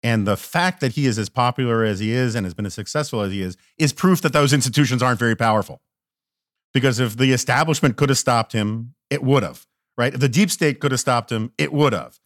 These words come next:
If the G O P was ha-, a fraction of the party it should be, it would have prevented him from becoming president. He would have been impeached. The, he would have been removed this first impeachment, never mind the second impeachment. The reality is, is, like, these institutions aren't very powerful, which is why he thrives.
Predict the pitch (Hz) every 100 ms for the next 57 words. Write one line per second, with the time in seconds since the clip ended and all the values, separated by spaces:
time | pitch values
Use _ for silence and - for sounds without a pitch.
0 | _ _ - 143 143 127 147 175 151 185
1 | 180 147 127 - _ _ _ 123 131 120
2 | - - _ 139 127 120 - 170 175 175
3 | - 139 117 110 127 123 110 95 175 123
4 | 113 104 - 139 139 139 127 - 123 113
5 | 113 110 110 101 101 104 101 117 104 104
6 | 101 - 131 151 160 135 143 135 127 123
7 | 120 - - _ _ - 120 123 - 135
8 | 131 131 120 117 127 113 104 - - 143
9 | 127 110 104 110 - 113 110 110 107 104
10 | 95 127 117 104 107 - 104 _ _ _
11 | - 117 110 123 143 147 131 120 113 107
12 | 104 _ _ _ - 117 107 113 98 123
13 | 131 117 - 117 107 - 127 131 123 110
14 | 110 104 101 107 101 101 101 101 98 98
15 | 95 143 131 120